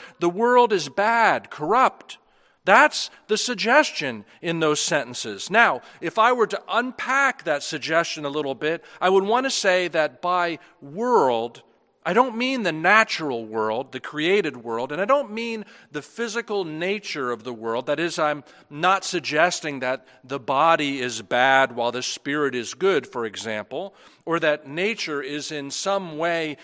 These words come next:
the opponent of humanity. Rather, I think, I hope, I am referencing the world in the way that Jesus references the world.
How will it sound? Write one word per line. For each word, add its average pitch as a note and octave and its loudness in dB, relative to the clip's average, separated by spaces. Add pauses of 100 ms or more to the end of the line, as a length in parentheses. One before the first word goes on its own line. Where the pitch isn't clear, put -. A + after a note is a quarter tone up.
(120)
the C#3 -6
opponent D3 -2 (160)
of C#3 -4
humanity. C3+ -6 (920)
Rather, G#3 2
I D3 -2
think, D#3+ -8 (520)
I - -6
hope, F3 -4 (680)
I D#3+ 2
am E3+ -2
referencing F3+ -2 (180)
the D3 0
world E3 4 (220)
in D#3+ -4
the E3+ 0
way G3+ 2
that D3+ -2
Jesus A#3 -6 (120)
references C#3 -4
the C3+ -8
world. A#2 -10